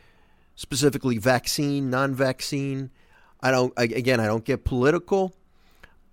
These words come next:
I talk about Jesus and his Catholic Church, and I specifically want to help those who are struggling,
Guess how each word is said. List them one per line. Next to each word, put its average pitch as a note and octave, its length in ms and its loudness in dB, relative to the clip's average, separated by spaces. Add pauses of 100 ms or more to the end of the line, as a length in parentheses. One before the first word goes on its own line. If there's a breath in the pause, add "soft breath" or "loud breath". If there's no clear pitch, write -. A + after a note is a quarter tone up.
I D3 140 4
talk G3 400 4
about C#3+ 320 4
Jesus A#2 760 -4
and G#2+ 140 -2
his G#2 80 -4
Catholic G2 400 -6
Church, - 420 -16
and B2 140 -4
I C3 80 2
specifically F#3 920 0
want A#2+ 300 -2
to A2+ 100 -2
help D3+ 380 -2
those C3+ 420 2
who G#2+ 160 -4
are G#2 80 -4
struggling, F3 760 2